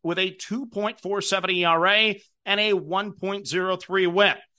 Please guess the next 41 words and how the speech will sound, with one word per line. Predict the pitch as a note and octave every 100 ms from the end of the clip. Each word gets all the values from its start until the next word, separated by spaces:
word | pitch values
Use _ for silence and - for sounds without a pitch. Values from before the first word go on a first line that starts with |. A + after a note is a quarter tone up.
| _ _ -
Gallen | F#3 A3 G#3
did | D3 F#3+
give | E3 F3
up | F3 -
two | A#3 C#4
runs | A3+ A3 F#3
early | G#3+ G#3+ F#3+
in | D3
game | E3+ F3+
one | E3+ G#3 G3
against | D3+ D3+ -
the | D3
Rangers, | D3 C3+ C3 F#3+ A3+ _ _ -
but | A3
he | D#4
did | D#3 D#3+ A3+ -
settle | A#3+ B3 F4+
down. | A3+ D3 D#3 - _
He | D#3 F#3+
lasted | F#3+ F#3+ G3+ A3+ -
five | G#3 G#3+ G#3+
innings, | F3+ F3+ C4+ - _ _ -
gave | F3
up | F#3+ F#3+
only | F#3+ G3 F#3
three | D#3+ G#3+
runs | C4+ G#3 G3 A#3 G3+
on | G#3 G3+
four | A3 A3
hits. | G3 F#3+ - - - _ _ _
Nathan | A2 D#3+ F3 F3
Eovaldi | E3 G#3 G#3+ F3+ A3+ _ _ -
goes | B2+ D#3
for | -
the | E3
Rangers. | D#3+ G3+ F#3+ D#3+ F3+ B3+ -
He's | F3 E3
had | F#3
a | F#3
good | A2+ E3+ D#4+ -
postseason, | G#3 F#3 - D#3+ C3 D3+ A3+